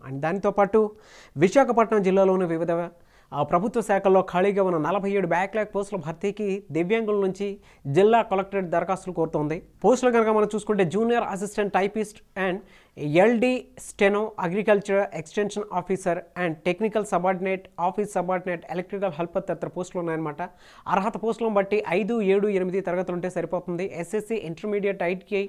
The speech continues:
అది జాబ్స్‌కి సంబంధించి ఏజ్ కనుక మనం చూసుకుంటే జూలై ఒకటి, రెండు వేల పంతొమ్మిది నాటికి పద్దెనిమిది నుంచి యాభై రెండు ఏళ్ల మధ్య అయి ఉండాలి. దరఖాస్తు విధానం ఆఫ్‌లైన్‌లోనే ఉంటుంది. దరఖాస్తు చివరి తేదీ ఫిబ్రవరి ఇరవై, రెండు వేల పంతొమ్మిది.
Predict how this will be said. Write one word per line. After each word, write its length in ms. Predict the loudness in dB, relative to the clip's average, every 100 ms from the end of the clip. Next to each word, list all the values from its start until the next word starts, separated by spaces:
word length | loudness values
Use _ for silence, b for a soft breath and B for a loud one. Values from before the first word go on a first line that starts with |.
| -8 b
అది 180 | -2 2
జాబ్స్‌కి 320 | 4 4 2
సంబంధించి 400 | -2 0 0 0 2
ఏజ్ 200 | 2 2
కనుక 180 | -2 0
మనం 180 | -2 -2
చూసుకుంటే 320 | -4 -2 0
జూలై 300 | 0 2 2
ఒకటి, 260 | 0 0 -2
రెండు 180 | 0
వేల 120 | 0 -2
పంతొమ్మిది 360 | -2 -4 -2
నాటికి 240 | -4 -4 -4
పద్దెనిమిది 480 | -2 -2 -2 -2
నుంచి 200 | -2 -2 -2
యాభై 300 | 0 0 -2
రెండు 160 | -2 0
ఏళ్ల 160 | 0
మధ్య 260 | -2 -4 -4
అయి 100 | -2
ఉండాలి. 300 | -2 -2 -6 B B B -4
దరఖాస్తు 420 | 0 2 2 2
విధానం 260 | -2 -2 -2 -2
ఆఫ్‌లైన్‌లోనే 520 | -2 0 0 2 0
ఉంటుంది. 360 | -2 -2 -4
దరఖాస్తు 400 | -2 -4 -4 -6
చివరి 240 | -6 -8 -6
తేదీ 200 | -6 -4
ఫిబ్రవరి 420 | -6 -4 -2 -2
ఇరవై, 240 | -2 -2 -2
రెండు 160 | -2
వేల 120 | -4
పంతొమ్మిది. 360 | -4 -6 -6